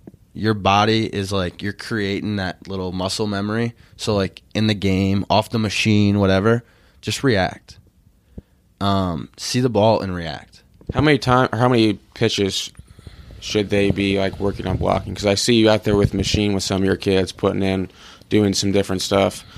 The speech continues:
Speaker 2: I mean, are, are, is there, like, thirty, forty pitches? Like, how many pitches are you throwing in the dirt to work on it?
Speaker 1: Um, you know, it, it varies. Some kids, you know, they'll come in and,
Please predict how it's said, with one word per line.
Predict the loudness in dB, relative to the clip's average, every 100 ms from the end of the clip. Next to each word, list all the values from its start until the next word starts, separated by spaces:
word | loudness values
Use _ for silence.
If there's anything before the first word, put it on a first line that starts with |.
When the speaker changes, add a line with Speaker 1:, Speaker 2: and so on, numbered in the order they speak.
| -20 -20 -20 -20 -12
Speaker 2:
I | -2
mean, | 0 2
are, | 0 0
are, | 0
is | 0 0
there, | 0 2
like, | 0 -2
thirty, | -6 -2 0 2 2 0
forty | -4 0 2 4 2
pitches? | 0 0 0 0 0
Like, | -2
how | 0
many | -2 0
pitches | -2 -2 -4 -2
are |
you | -4
throwing | -2 -2 -2
in | -4
the | -2
dirt | -2 -2 -4 _ _ _ -10
to |
work | -4 -4
on | -4 -6
it? | -4
Speaker 1:
Um, | -2
you | 2
know, | 2
it, | 2 0
it | 0
varies. | -2 0 2 2 -2
Some | 0 0
kids, | 2 4 2 2
you |
know, | 2 2
they'll | 2 2
come | 2 2
in | 4 4 4
and, | 2 -2